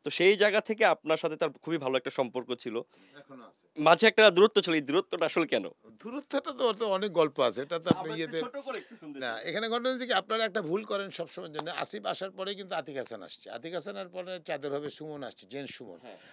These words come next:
Speaker 2: আমার হাতে কিন্তু তারপরে বড় ব্যথা দিলে অঞ্জনা, আ, ইয়ে, রানা আসছে, তারপরে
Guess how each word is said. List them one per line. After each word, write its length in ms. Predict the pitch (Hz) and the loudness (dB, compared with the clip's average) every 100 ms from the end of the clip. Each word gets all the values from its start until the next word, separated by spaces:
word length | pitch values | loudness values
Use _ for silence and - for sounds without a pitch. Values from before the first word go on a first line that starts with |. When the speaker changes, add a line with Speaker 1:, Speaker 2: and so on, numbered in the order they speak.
| - | -14
Speaker 2:
আমার 220 | 151 196 | -8 -4
হাতে 160 | 208 214 | -4 -6
কিন্তু 220 | 202 180 | -10 -6
তারপরে 200 | 175 165 | -6 -4
বড় 240 | 147 165 | -4 -2
ব্যথা 240 | 165 165 165 | -2 -2 -4
দিলে 240 | 160 156 | -4 -4
অঞ্জনা, 420 | 156 147 147 143 | -4 -6 -8 -8
আ, 340 | 127 120 123 117 | -6 -6 -4 -6
ইয়ে, 320 | 123 131 113 | -4 -2 0
রানা 300 | 123 147 139 | 0 0 -2
আসছে, 300 | 110 - 110 | -6 -10 -12
তারপরে 480 | - 131 135 135 | -10 -10 -8 -8